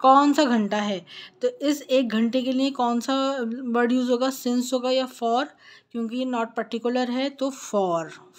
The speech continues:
For एक घंटा है तो an hour, ठीक है।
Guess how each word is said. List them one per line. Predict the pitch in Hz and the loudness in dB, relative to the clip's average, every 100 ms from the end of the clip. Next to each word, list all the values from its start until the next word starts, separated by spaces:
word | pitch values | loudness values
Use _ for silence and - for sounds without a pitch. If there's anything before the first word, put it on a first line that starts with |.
| - - - | -20 -18 -4
For | 220 214 214 220 277 - | 2 4 4 2 0 -2
एक | 233 233 220 | -4 -2 0
घंटा | 240 233 226 | 0 0 0
है | 233 247 | 0 0
तो | 254 269 - - | 0 0 -2 -10
an | 202 196 202 220 269 - - | -8 -6 -6 -6 -8 -10 -6
hour, | 180 160 143 143 - _ _ _ _ _ _ _ _ _ _ _ _ _ _ _ _ _ _ _ _ _ _ _ _ _ _ _ _ | -6 -6 -12 -16 -20 _ _ _ _ _ _ _ _ _ _ _ _ _ _ _ _ _ _ _ _ _ _ _ _ _ _ _ _
ठीक | - 302 | -12 -8
है। | 320 | -8